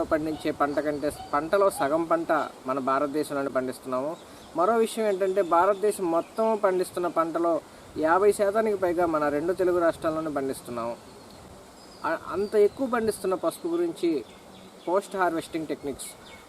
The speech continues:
ఈ వీడియోలో తెలియజేయబోతున్నాం. అంటే, పసుపు పంట దిగుబడి వచ్చిన తర్వాత, భూమి నుంచి తవ్విన తర్వాత, దాన్ని మార్కెటింగ్ చేసుకునే లోపు మనం చేసుకోవాల్సిన జాగ్రత్తలు, ఎలాంటి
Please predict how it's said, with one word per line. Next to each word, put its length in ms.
ఈ 100
వీడియోలో 320
తెలియజేయబోతున్నాం. 760
అంటే, 160
పసుపు 380
పంట 220
దిగుబడి 320
వచ్చిన 300
తర్వాత, 280
భూమి 240
నుంచి 240
తవ్విన 320
తర్వాత, 260
దాన్ని 260
మార్కెటింగ్ 500
చేసుకునే 480
లోపు 220
మనం 240
చేసుకోవాల్సిన 560
జాగ్రత్తలు, 500
ఎలాంటి 380